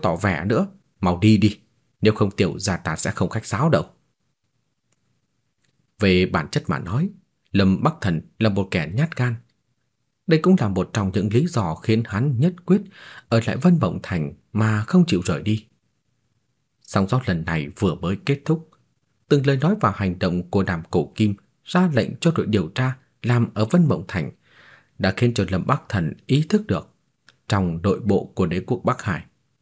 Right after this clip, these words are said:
có lẽ không yên bình giống như những năm tháng ở Vân Mộng Thành. Đàm Cổ Kim đã dã tâm bừng bừng, lập ra nhiều kế hoạch chống lại Lâm Bắc Thần như vậy. Hiển nhiên không phải chỉ là nhắm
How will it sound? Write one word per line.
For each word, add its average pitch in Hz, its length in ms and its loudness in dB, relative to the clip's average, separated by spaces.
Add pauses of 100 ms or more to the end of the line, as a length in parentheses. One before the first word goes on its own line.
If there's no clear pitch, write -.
có 139 120 2
lẽ 139 180 0
không 180 200 0
yên 175 240 4
bình 98 200 -2 (300)
giống 143 200 2
như 110 180 2
những 110 220 0
năm 90 280 -2
tháng 135 320 0
ở 90 260 -2
Vân 151 180 0
Mộng 92 180 -4
Thành. 85 160 -8 (1800)
Đàm 139 160 0
Cổ 110 200 2
Kim 147 160 2
đã 160 360 0
dã - 160 -2
tâm 98 260 0
bừng 85 240 -2
bừng, 76 180 -4 (420)
lập 101 180 0
ra 104 100 2
nhiều 95 200 -2
kế 123 160 -2
hoạch 82 260 -4 (140)
chống 190 220 2
lại 151 220 -2 (140)
Lâm 98 180 0
Bắc 123 160 -4
Thần 78 200 -4
như 92 120 -2
vậy. 85 180 -4 (760)
Hiển 127 180 4
nhiên 175 140 6
không 185 160 6
phải 110 260 -2
chỉ 92 240 -2
là 87 260 -6 (120)
nhắm 156 260 4